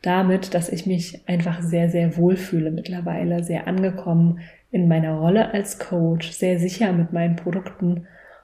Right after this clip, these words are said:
und ich weiß einfach mittlerweile ganz genau, wie sich ein Kennenlerngespräch bei mir anfühlen soll.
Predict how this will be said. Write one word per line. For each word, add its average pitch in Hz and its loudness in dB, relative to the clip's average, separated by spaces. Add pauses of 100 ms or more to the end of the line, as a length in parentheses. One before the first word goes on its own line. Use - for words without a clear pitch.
(160)
und 170 4 (540)
ich 170 -4
weiß 180 2
einfach 165 0
mittlerweile 165 2
ganz 165 -2
genau, 170 2
wie 175 0
sich 165 -6
ein 170 -2
Kennenlerngespräch 165 -2
bei 165 0
mir 165 2
anfühlen 175 -4
soll. 175 -10